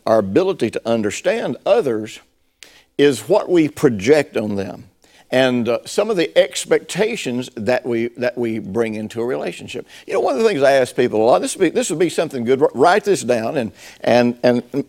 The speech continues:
after, after we finish the broadcast, you might wanna sit down and write down the answer to this. But, uh, one question that you might wanna ask is,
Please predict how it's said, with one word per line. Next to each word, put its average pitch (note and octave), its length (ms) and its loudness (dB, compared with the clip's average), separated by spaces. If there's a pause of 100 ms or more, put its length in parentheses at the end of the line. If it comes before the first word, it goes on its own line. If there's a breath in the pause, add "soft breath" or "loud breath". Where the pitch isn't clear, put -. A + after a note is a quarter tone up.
(100)
after, C#3 440 2
after C#3 320 2
we A#2 360 -2 (880)
finish D#3 220 0
the B2 100 -2
broadcast, A#2 440 0
you - 60 -8
might E3+ 180 -4
wanna C3 320 -4
sit - 160 -6
down A#2+ 320 -2
and A2+ 140 -6
write A2+ 160 0
down A2 140 -4
the C#3 100 -2
answer - 260 -10
to G#2 100 -10
this. G#2 240 -12
But, C3 240 -2 (1300 soft breath)
uh, C#3 140 2 (440)
one C#4+ 260 2
question G3+ 400 0
that - 360 0
you D3 220 0
might D3 140 4
wanna B2 260 0
ask C3 240 0
is, A#2+ 140 -4